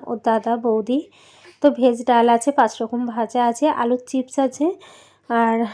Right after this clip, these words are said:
ডিম পোস্ত হয়েছে, আর সর্ষে পোস্ত দিয়ে পাবদা মাছ, চিকেন কষা, আর দই মিষ্টি আছে, আইসক্রিম আছে।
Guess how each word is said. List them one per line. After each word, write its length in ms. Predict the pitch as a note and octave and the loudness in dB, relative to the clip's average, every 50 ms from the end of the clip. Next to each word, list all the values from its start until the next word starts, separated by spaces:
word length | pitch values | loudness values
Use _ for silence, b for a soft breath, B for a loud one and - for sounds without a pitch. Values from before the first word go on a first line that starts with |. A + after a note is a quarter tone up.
| B B B B3 | B B B -6
ডিম 220 | A3+ C4+ C4 B3 B3 | 0 0 0 0 0
পোস্ত 320 | B3 C4 B3+ B3 - - D4 | 0 0 -2 0 0 0 0
হয়েছে, 400 | C#4 B3+ C#4 C4+ B3+ C4 - D4 F#4 F#4+ _ b b b b b b b b b b - - | 2 4 4 0 0 0 -2 -4 -4 -4 _ b b b b b b b b b b -8 -4
আর 200 | A#3+ A3+ A3 A3+ A#3 A3+ _ - - B3+ A#3+ | -2 0 0 0 -2 -4 _ -4 -4 -4 -2
সর্ষে 360 | - C4+ B3+ B3 - - C#4 C4+ | 0 0 -2 -2 0 -2 -2 0
পোস্ত 280 | C4+ C#4 C4+ C4 - - | 2 0 -2 0 0 -2
দিয়ে 180 | C4+ A#3+ C4+ C#4 | 0 0 0 0
পাবদা 360 | C#4 C4+ A#3+ A3+ - - B3+ | 2 2 0 0 0 -4 -4
মাছ, 220 | B3 C4+ C#4+ E4 - - _ _ | -2 0 -2 -2 -4 -8 _ _
চিকেন 320 | - - B3 A3+ B3 A3+ G#3+ | -8 -6 -4 -4 -4 -6 -4
কষা, 340 | G#3+ A3+ A3 G#3+ - A3+ A3 A3+ _ b b b b b b b b b b b b b b b b - | -4 -4 -4 -4 -4 -8 -8 -8 _ b b b b b b b b b b b b b b b b -2
আর 200 | - B3+ B3+ A#3+ A#3 | 2 4 4 4 6
দই 180 | - C#4 C4+ B3+ | 6 4 6 6
মিষ্টি 340 | C4+ C4+ C4+ - - C#4 C4+ | 4 0 -2 -2 -2 0 2
আছে, 260 | C4 B3+ B3 - - D#4 | 2 2 0 2 0 2
আইসক্রিম 500 | - B3 A#3+ B3 - - - C4 B3+ A#3+ A#3+ | 2 2 0 -2 -4 -6 -4 -2 -2 -2 -4
আছে। 240 | A#3+ A3+ - - | -6 -8 -4 -4